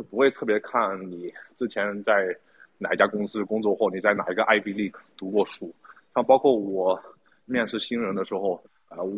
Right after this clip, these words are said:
我们都不会特别去看你在哪毕的业，或者你在哪儿，更多是看你在，你对这个行业Web三的这个热度，你的 intrinsic motivation，啊，你你现在的能力，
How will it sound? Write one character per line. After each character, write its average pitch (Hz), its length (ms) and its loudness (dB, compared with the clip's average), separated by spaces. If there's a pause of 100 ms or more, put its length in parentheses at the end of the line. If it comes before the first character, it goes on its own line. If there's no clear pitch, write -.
(240)
我 101 140 0
们 147 480 2 (580)
都 156 80 6
不 135 120 -2
会 151 120 6
特 156 140 0
别 113 300 6
去 - 160 -12
看 117 300 -4
你 90 220 -8 (220)
在 117 100 -2
哪 92 160 -6
毕 104 160 -6
的 104 60 -4
业， 117 220 -2
或 - 200 -6
者 95 80 -6
你 90 140 -12
在 104 220 0
哪 95 100 -6
儿， 85 240 -6 (260)
更 131 120 0
多 117 140 2
是 117 100 -8
看 113 280 2
你 90 100 -6 (560)
在， 110 180 6
你 107 220 -4
对 131 160 2
这 131 120 -2
个 123 140 2
行 101 200 -4
业 107 80 -6
Web 107 240 -4
三 113 120 -2
的 110 80 -8
这 113 80 -4
个 104 120 -2
热 117 240 4
度， 95 220 -6
你 95 120 -8
的 104 340 0
intrinsic 117 380 -6
motivation， 110 520 0 (760)
啊， - 100 -14 (340)
你 92 440 -6 (460)
你 101 160 -8
现 127 180 -2
在 110 140 0
的 98 100 -2
能 92 220 -8
力， 117 160 2